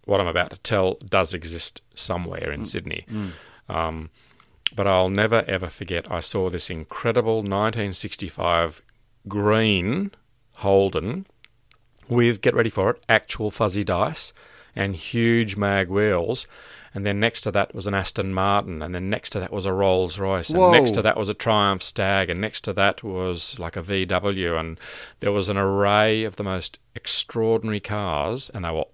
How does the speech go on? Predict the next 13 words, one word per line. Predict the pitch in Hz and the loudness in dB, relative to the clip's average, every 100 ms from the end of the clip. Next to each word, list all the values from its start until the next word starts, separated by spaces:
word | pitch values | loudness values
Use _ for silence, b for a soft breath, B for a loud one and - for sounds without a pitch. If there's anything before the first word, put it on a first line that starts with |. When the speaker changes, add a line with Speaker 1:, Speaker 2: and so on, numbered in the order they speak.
| - | -2
Speaker 1:
all | 95 92 90 92 92 92 _ _ - | 2 2 0 -2 -6 -10 _ _ -12
undercover | 82 76 73 78 76 | -10 -8 -8 -10 -10
cars. | - 76 67 64 - - _ _ - | -10 -10 -10 -12 -14 -16 _ _ -20
And | 73 | -18
fuck, | - - - - - - - | -20 -20 -20 -10 -6 -6 -8
it | - | -16
was | - - | -18 -18
great. | - - - - _ _ _ _ | -16 -16 -16 -18 _ _ _ _
I | - 73 | -12 -10
just | 69 - | -8 -8
thought | 85 76 - | -6 -8 -10
to | |
myself, | 69 71 78 69 | -10 -8 -6 -8